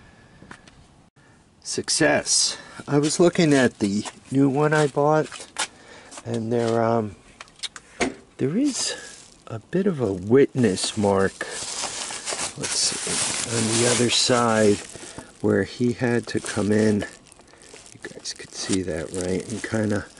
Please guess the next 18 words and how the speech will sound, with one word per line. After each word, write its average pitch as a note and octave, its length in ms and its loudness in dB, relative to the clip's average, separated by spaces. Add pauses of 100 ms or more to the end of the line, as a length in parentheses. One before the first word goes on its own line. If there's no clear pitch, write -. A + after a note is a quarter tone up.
(340)
kinda A2+ 320 2
work A#2+ 380 4
it. A2 260 2 (300)
Uh, D3+ 160 4
be F3+ 160 4
careful F#3 480 4
getting C3+ 460 2 (420)
this - 200 -2
out, C#3+ 220 4
obviously. F#2 600 2
If - 140 -6
you A2 80 0
damage D3 540 -2
one A#2 140 4
of G#2 60 0
these G2 220 -2
little G#2 240 4
wires, F#2 680 2